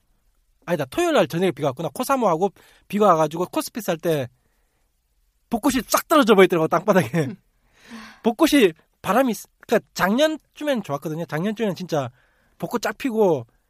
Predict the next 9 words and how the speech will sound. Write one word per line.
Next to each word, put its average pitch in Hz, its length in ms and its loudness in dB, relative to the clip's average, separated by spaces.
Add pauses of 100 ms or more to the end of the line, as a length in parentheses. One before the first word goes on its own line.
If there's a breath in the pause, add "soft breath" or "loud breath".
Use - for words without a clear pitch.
(380)
타이밍 269 280 0
잘 196 140 -2
맞추면은 196 600 0 (580)
코스 320 300 0
뒤로 185 300 2 (460)
벚꽃이 - 240 -8 (100)
쫙 - 440 -10
흩날리는 262 420 0
게 165 260 2